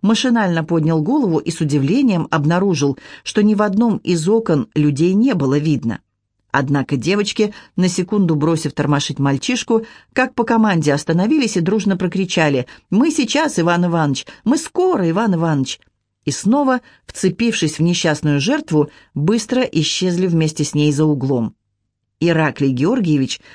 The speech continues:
мысленно прочертил траекторию их взглядов – и глаза его остановились на третьем окошке второго этажа. Окно было открыто, но люди из него не высовывались.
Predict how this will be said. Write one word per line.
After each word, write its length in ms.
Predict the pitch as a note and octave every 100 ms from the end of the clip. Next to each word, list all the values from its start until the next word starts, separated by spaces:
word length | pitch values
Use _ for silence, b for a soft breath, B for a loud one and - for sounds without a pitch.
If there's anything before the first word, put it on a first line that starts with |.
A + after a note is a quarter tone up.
| B
мысленно 480 | E3+ A#3 G#3 E3 D#3
прочертил 580 | D#3 D#3+ E3+ D3+ G#3+ G#3+
траекторию 680 | E3+ D#3 D3+ F#3 E3 D#3 D#3+
их 160 | D#3+
взглядов – 600 | C3+ C3 E3 C#4+ G3+ C#3+ b b _ -
и 80 | D#3
глаза 400 | D#3 F3+ F3+ C4
его 220 | B3 A#3+
остановились 680 | F#3 - E3 F3+ G3+ F#3 - B _
на 140 | F#3
третьем 480 | F#3+ F3+ D3+ C#3+ C3+
окошке 460 | C3 - C4+ - A#3+
второго 520 | - D3 C3+ D#3 D#3+
этажа. 520 | D#3 D3+ C3+ B2+ A2+ - _ _ _ _
Окно 380 | - G3 E4+ G4+
было 300 | F4 F4 F4
открыто, 640 | F4 - G#3 G3 F#3+ F#3 - B B B B
но 140 | F#3 G#3+
люди 280 | D#4+ F#4+ B3
из 160 | E3+
него 260 | D3 D3+ D3
не 140 | D3
высовывались. 800 | B3+ E4+ A#3 D#3 C3+ B2 A#2+ -